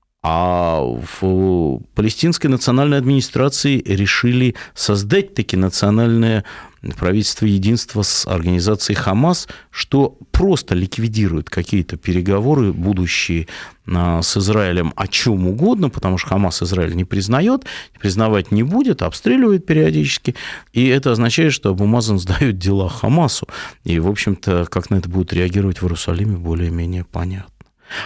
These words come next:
А в Сирии объявили о выборах президента, э, летом этого года, что привело Кэтрин Эштон, э, в неуправляемое бешенство. Я не очень понимаю, почему, собственно говоря, Евросоюз должен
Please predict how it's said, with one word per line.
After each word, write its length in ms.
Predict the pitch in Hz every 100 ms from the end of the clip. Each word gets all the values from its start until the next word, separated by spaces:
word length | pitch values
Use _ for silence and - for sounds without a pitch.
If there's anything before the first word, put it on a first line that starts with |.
| -
А 100 | 226
в 60 |
Сирии 320 | - 226 233
объявили 500 | 180 170 165 190 190 -
о 340 | 147 156 156 -
выборах 440 | 117 135 151 156 -
президента, 760 | 135 131 160 220 196 101 95 - -
э, 720 | 67 76 76 78 76 80 67 87
летом 340 | 104 101 90
этого 320 | 87 95 98
года, 320 | 117 175 160 101 - - - - 95
что 200 | - 143
привело 400 | 127 110 113 131
Кэтрин 540 | - 131 123 120 135
Эштон, 400 | 151 - 117 104
э, 60 | -
в 1300 | 69 64 57 57 65 - - - _ - 55 - -
неуправляемое 720 | 85 117 117 185 208 95 85 85
бешенство. 640 | 87 104 - 64 - - - -
Я 180 | 98 143
не 80 | 180
очень 120 | -
понимаю, 380 | 139 135 139 107
почему, 420 | - - 143 147
собственно 340 | - 107 113
говоря, 160 | 107 107
Евросоюз 640 | 101 101 101 - 127 135
должен 340 | 98 127 110